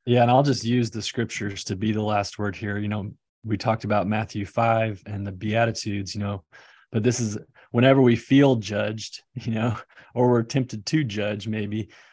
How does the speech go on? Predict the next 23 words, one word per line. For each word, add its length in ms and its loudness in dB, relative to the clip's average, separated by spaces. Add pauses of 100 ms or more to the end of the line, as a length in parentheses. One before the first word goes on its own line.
(120)
but 80 0
we 120 6
can 140 0
remember, 920 2
you 100 -6
know, 200 -2
when 200 -2
he 60 0
says, 480 -4
"Blessed 320 -2
are 120 -2
the 80 -4
peacemakers, 1000 -6 (200)
for 100 -8
they 80 -2
shall 200 -8
be 140 -6
called 280 -4
the 80 -8
children 340 -6
of 120 -10
God," 300 -2
that, 160 -8